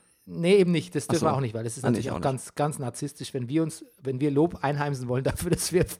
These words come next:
Speaker 1: irgendwie
Speaker 2: Ja.
Speaker 1: ansatzweise feministisch podcasten.
Speaker 2: Gut.
Speaker 1: Das ist ganz furchtbar. Ähm, aber wir können natürlich versuchen, in der nächsten Saison auch ein bisschen über, auf Frauenfußball einzugehen.
Speaker 2: Ich hab
Speaker 1: Einfach
Speaker 2: gewusst, dass wir irgendwann dahin kommen werden.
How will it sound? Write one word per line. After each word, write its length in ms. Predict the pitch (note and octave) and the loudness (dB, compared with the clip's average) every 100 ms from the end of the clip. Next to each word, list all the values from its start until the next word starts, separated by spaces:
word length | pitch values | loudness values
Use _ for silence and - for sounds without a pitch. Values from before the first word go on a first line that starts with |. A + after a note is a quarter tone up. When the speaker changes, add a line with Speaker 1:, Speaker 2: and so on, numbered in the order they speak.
| _ _ | _ _
Speaker 1:
irgendwie 280 | E3+ E3+ D3 | -4 -2 0
Speaker 2:
Ja. 80 | C#3+ | 2
Speaker 1:
ansatzweise 580 | E3+ C#3 - C#3 C3 | 2 0 0 -2 -2
feministisch 580 | C#3 C#3+ A#2+ B2 - A#2+ | -4 -4 -4 -4 -8 -12
podcasten. 540 | - B2 - A2 - A2+ - - - | -6 -6 -4 -8 -6 -8 -10 -20 -16
Speaker 2:
Gut. 100 | - | -6
Speaker 1:
Das 80 | B2+ | -6
ist 120 | - | -2
ganz 180 | C3+ A#2 | -2 -2
furchtbar. 380 | B2+ A2 F#2+ - - - - - | -4 -6 -8 -12 -14 -16 -18 -4
Ähm, 240 | D3+ D#3+ F3+ | 4 6 6
aber 400 | C#3 G3 F#3 G3 | 4 8 8 6
wir 80 | D#3 | 2
können 240 | D3+ F3+ | 2 2
natürlich 400 | F#3 D#3 D#3 F3+ | 2 2 0 0
versuchen, 360 | F3+ B2 C#3 G#3 | -2 -2 -2 -2
in 100 | D#3+ | -2
der 80 | D3 | 0
nächsten 300 | C3+ - D3 | -2 -2 -2
Saison 320 | C3+ C#3+ D#3+ | 0 0 -2
auch 80 | C#3+ | -2
ein 80 | C#3+ | -4
bisschen 220 | C#3+ F3 | -4 -2
über, 180 | D3+ E3 | 0 0
auf 80 | - | -2
Frauenfußball 560 | - F3 G3+ F#3+ B2+ | 0 0 0 -4 -4
einzugehen. 540 | A#2+ G#2+ - G#2+ G2 G#2+ _ _ _ _ _ _ _ - _ _ - - _ _ | -6 -8 -10 -10 -12 -14 _ _ _ _ _ _ _ -20 _ _ -20 -20 _ _
Speaker 2:
Ich 40 | |
hab 20 | A2+ | -6
Speaker 1:
Einfach 100 | C3 | -2
Speaker 2:
gewusst, 220 | C3 E3+ | 2 2
dass 140 | C3+ - | 2 -2
wir 60 | G#2+ | -2
irgendwann 360 | A#2 A2+ A2+ | 0 0 -2
dahin 180 | - A#2 | -2 -2
kommen 220 | A#2 A2 | -2 -4
werden. 260 | G#2+ G#2 G#2+ | -4 -4 -8